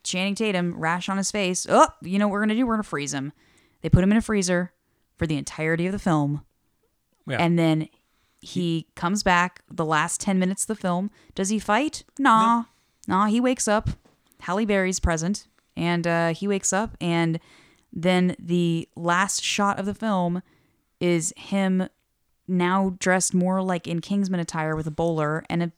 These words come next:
Speaker 1: and a umbrella walking in front of the Kingsman shop in London.
Speaker 2: Which has no impact because he's been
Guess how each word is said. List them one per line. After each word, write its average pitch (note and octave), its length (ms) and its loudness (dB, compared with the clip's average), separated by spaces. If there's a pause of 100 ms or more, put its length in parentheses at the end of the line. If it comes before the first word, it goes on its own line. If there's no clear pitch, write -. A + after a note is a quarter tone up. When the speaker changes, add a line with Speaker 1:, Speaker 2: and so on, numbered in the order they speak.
(100)
Speaker 1:
and E3 140 -2
a D#3 100 -4 (480)
umbrella D#3+ 560 -2 (760)
walking E3+ 680 -2
in D#3+ 80 2
front D#3+ 160 -2
of D3 40 -2
the D3 120 -8
Kingsman C#3+ 280 -6
shop C#3 260 -8
in C#3 100 -10
London. - 440 -10
Speaker 2:
Which - 180 -4
has D3 180 -6
no E3+ 220 -4
impact B2+ 480 -10
because D3 320 -8
he's D#3 240 -10
been D3+ 300 -8